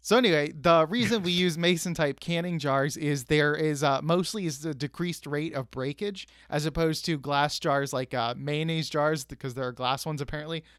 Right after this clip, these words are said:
Speaker 1: um, salad dressing g-, jars, spaghetti sauce jars. They're not intended for canning. They're more likely to break, partially 'cause, um,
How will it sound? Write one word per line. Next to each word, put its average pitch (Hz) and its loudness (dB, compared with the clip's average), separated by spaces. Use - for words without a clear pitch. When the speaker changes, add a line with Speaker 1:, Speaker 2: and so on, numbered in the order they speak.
Speaker 1:
um, 139 -6
salad 160 2
dressing 160 -2
g-, 160 -8
jars, 147 2
spaghetti 143 -2
sauce 135 -4
jars. 131 -4
They're 165 2
not 160 2
intended 151 -4
for 143 -8
canning. 147 -4
They're 143 -2
more 147 -2
likely 147 -2
to 127 -6
break, 156 -4
partially 160 -2
'cause, 147 -2
um, 127 -2